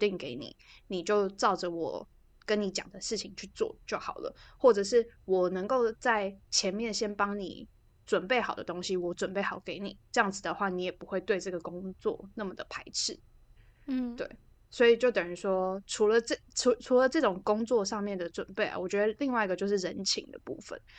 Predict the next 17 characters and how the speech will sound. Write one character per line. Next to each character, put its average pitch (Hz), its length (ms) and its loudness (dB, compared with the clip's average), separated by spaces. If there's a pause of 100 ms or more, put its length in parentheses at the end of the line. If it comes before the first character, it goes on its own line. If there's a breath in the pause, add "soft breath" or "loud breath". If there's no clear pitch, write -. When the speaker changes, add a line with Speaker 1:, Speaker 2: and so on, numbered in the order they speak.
(140 loud breath)
Speaker 1:
就 - 80 -4
是， 285 200 4 (920 soft breath)
呃， 190 280 2
其 208 180 -2
实 208 160 -4 (300)
之 285 220 4
前 196 240 0
就 202 360 4 (200)
我 185 180 2
有 202 140 6
花 196 320 2 (120)
蛮， 180 180 -4
蛮 175 260 -2
多 190 180 2
时 196 220 -4
间 110 240 -6
的， 113 180 -6